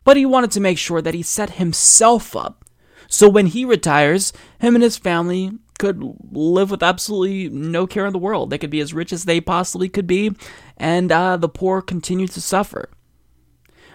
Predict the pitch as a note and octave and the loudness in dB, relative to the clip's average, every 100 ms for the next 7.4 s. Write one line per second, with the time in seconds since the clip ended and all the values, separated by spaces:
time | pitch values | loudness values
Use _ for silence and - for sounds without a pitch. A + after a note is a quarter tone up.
0 | - G#3 C4 C4+ A3+ A3+ G3+ F#3+ - F3 | -6 -2 -2 0 2 2 2 -2 0 2
1 | F3 F3+ F3 D#3 D3+ - D#3+ D#3 D3+ D3+ | 4 2 0 -2 -6 -6 -6 -6 -4 -4
2 | E3+ E3 G#3 G#3 F3 E3+ F3 F3 E3+ - | -6 -4 -2 -2 0 -2 0 0 -2 -2
3 | D#3 E3+ D#3+ E3 D#3 D3+ D#3+ C3 D3 F3 | -2 -2 -6 -4 -2 -4 -6 -4 -2 -2
4 | D3+ D3+ E3+ F3 F3+ F3+ F3+ C#3+ C#3+ B2 | -2 -4 -2 -2 -2 0 0 0 -2 -4
5 | - E3 F3+ G3 G#3+ A3 A3 - - - | -6 -2 0 0 0 0 -2 -6 -20 -20
6 | - _ D#3 - F#3 G3+ A3 A3+ A#3 A#3+ | -20 _ -4 0 2 4 2 0 2 2
7 | A#3+ - B3 A3 | 2 2 0 -2